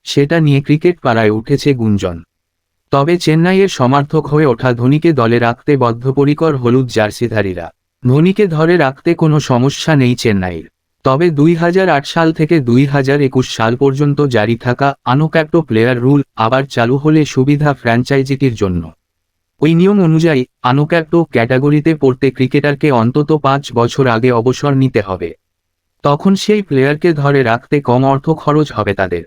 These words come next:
এ নিয়ম নিয়ে আইপিএল মালিকদের মধ্যে বৈঠকে আলোচনাও হয়েছে। দুই হাজার কুড়ি সালে আগস্টে আন্তর্জাতিক ক্রিকেটকে গুড বাই জানান ধোনি। ফলে পরের বছর আগস্টে অবসরের পাঁচ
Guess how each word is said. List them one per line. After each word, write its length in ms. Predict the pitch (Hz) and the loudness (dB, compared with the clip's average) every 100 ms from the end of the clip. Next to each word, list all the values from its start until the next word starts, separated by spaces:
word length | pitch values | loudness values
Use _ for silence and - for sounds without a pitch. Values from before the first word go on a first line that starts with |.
| _ _ _ 143 | _ _ _ 0
এ 60 | |
নিয়ম 220 | 156 180 214 | 2 4 4
নিয়ে 240 | 214 208 | 4 4
আইপিএল 440 | 147 127 156 170 165 | 2 0 2 2 2
মালিকদের 520 | 120 131 143 156 147 | 2 0 0 0 2
মধ্যে 340 | 143 135 139 143 | 2 0 0 2
বৈঠকে 480 | 123 131 151 147 143 | 2 0 -2 0 0
আলোচনাও 520 | 110 123 147 135 117 | 0 -2 0 0 0
হয়েছে। 360 | 101 98 - 90 87 _ _ - | 0 -4 -4 -10 -10 _ _ -6
দুই 220 | 131 165 | 2 2
হাজার 360 | 175 180 180 196 | 2 0 2 0
কুড়ি 260 | 190 170 175 | 2 2 2
সালে 280 | - 170 156 | 0 0 2
আগস্টে 420 | 117 120 143 - 151 | 0 0 -2 0 0
আন্তর্জাতিক 640 | 113 113 143 139 143 151 - | 0 0 -2 0 -2 -2 -2
ক্রিকেটকে 440 | 135 151 143 156 | -2 -2 0 0
গুড 260 | 131 120 131 | 0 0 0
বাই 280 | 120 107 113 | 0 0 0
জানান 340 | 110 110 117 110 | 0 0 0 -2
ধোনি। 300 | 104 95 85 _ _ _ - | -4 -6 -10 _ _ _ -2
ফলে 220 | 143 175 | 0 2
পরের 320 | 175 185 196 | 2 0 0
বছর 340 | 147 127 - 175 | 0 -2 0 0
আগস্টে 420 | 143 123 147 - 147 | 2 0 -2 0 0
অবসরের 560 | 113 135 143 147 156 | 2 0 0 0 0
পাঁচ 260 | 147 113 117 | 0 -2 -2